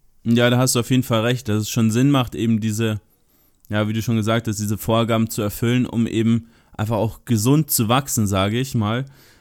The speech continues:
Ähm, aber das Problem ist einfach, dass die dritte Liga wirtschaftlich nicht wirklich rentabel ist. Du hast einfach viel zu wenig Vermarktung, wenig Großsponsoren. Ich sehe das jetzt bei mir um die Ecke hier in Unterhaching, wo ich euch auch häufiger mal im Stadion bin.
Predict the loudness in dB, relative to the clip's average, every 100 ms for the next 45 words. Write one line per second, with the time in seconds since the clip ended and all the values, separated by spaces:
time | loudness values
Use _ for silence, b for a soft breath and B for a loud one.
0 | b -4 -2 0 -2 -6 _ -6 -4 -2
1 | -4 -2 2 2 0 0 -2 -2 -4 -2
2 | -6 -6 -6 -2 -2 0 0 -2 -4 -4
3 | -4 -8 -2 -4 -2 -4 -4 -6 -6 -4
4 | 0 0 0 -4 -4 -6 b b b b
5 | -4 -2 -2 -2 -2 -4 -4 -2 0 0
6 | 0 0 2 2 -2 -4 -4 -4 b b
7 | b b _ 0 2 2 0 -2 -2 -2
8 | -2 0 0 0 0 -2 -2 -2 -2 -4
9 | -6 -2 0 2 0 -4 -12 -6 -2 -2
10 | -2 -4 -2 -2 -2 -4 -2 0 -2 -2
11 | -2 -2 -4 -4 -6 -6 -4 -4 2 2
12 | 2 2 4 4 2 0 2 4 4 2
13 | 0